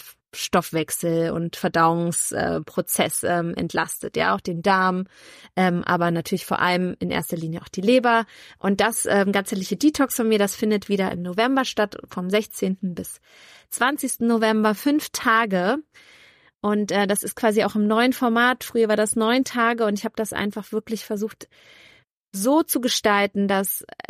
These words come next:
ne, man jetzt nicht dafür so viel sich frei nehmen muss und du kannst es auch während der Arbeit machen. Ich meine einfach nur, ne, dass du dir jetzt nicht irgendwie, äh, ja, anderthalb Wochen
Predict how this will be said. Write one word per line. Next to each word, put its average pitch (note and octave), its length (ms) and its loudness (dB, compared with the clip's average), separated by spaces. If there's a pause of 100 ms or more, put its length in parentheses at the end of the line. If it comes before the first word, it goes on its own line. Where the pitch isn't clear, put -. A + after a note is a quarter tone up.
(120)
ne, B3 240 4
man A#3 260 4
jetzt A3+ 220 4
nicht B3 300 4
dafür A#3 320 2
so A#3+ 500 6 (180)
viel B3+ 520 2
sich A#3 260 -4
frei A3 360 2
nehmen A3+ 280 6
muss A3+ 220 4
und G3+ 120 0
du F#3+ 60 -4
kannst A3 260 -4
es G3+ 100 -6
auch F#3+ 140 -6
während G3+ 240 2
der - 80 -2
Arbeit G3+ 300 2
machen. F3 180 -6
Ich - 140 -8
meine F#3+ 220 0
einfach F#3+ 280 -4
nur, G3+ 280 2 (520)
ne, C4 240 2 (300)
dass G#3 200 0
du G3+ 100 -4
dir G#3 120 4
jetzt G3 200 2
nicht G#3+ 140 0
irgendwie, G3 520 2
äh, C2 180 -2 (340)
ja, G3 180 -4 (520)
anderthalb G#3 500 0
Wochen G3 380 0